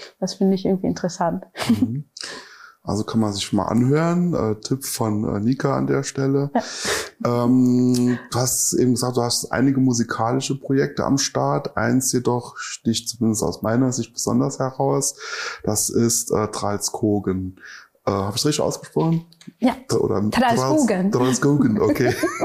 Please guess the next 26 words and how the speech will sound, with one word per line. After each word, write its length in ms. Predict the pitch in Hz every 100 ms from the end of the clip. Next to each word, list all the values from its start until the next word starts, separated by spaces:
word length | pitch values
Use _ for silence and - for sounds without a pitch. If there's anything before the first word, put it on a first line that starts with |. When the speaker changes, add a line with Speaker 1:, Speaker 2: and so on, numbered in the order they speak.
| - - - - - - - - - - -
Speaker 2:
Ähm, 580 | 113 117 117 120 120 120
du 420 | 117 - - - -
beschreibst 420 | - 110 131 139
es 140 | 139
als, 480 | - 110 107 - -
äh, 220 | - 104
schwedischen 600 | 101 - 127 151 - 107
Folk-Jazz. 1600 | - - 107 107 - - - - - - - 143 151 175 - - -
Ähm, 560 | 123 120 120 120 117 117 - - - - _ _
kannst 220 | 131 131
du 60 |
mal 60 | 139
ein 20 |
bisschen 220 | 135 135
was 120 | 127 123
über 160 | 120
diese 560 | 113 131 127 127 123 117 - _ _ _ _ _ -
Band 280 | 113 113
beschreiben? 800 | 110 - - 101 98 95 95 - _ _ _ _ _ _
Speaker 1:
Mhm. 680 | 220 233 226 220 233 - - -
Speaker 2:
Oder 120 | 233
Speaker 1:
Ja. 60 | 104
Speaker 2:
erzählen, 300 | 107 135 98
ja. 120 | 104 - - - _ - -
Speaker 1:
Also, 520 | - 226 220 233 226 202
ähm, 540 | 214 214 220 214 208